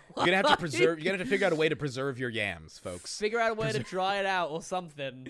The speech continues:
Speaker 1: because,
Speaker 2: Yeah.
Speaker 1: <laughs>
Speaker 2: Like,
Speaker 1: like,
Speaker 2: hollow out
Speaker 1: uh,
Speaker 2: the yams,
Speaker 1: otherwise
Speaker 2: turn
Speaker 1: you're
Speaker 2: him
Speaker 1: gonna
Speaker 2: into
Speaker 1: lose
Speaker 2: an ocarina,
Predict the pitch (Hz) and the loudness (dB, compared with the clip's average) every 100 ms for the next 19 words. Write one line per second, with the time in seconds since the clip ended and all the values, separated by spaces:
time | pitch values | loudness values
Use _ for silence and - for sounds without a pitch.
0 | - 160 - - 143 113 90 - - - | -12 -12 -4 2 2 2 -2 -4 -6 -6
1 | 143 151 - 175 190 190 180 185 160 160 | -4 -4 0 2 4 4 2 0 -4 -2
2 | 156 156 151 147 156 160 165 143 151 139 | 0 0 -4 -6 -4 -4 -6 -6 -6 -4
3 | 135 - 127 123 117 110 | -4 -2 -4 -4 -4 -6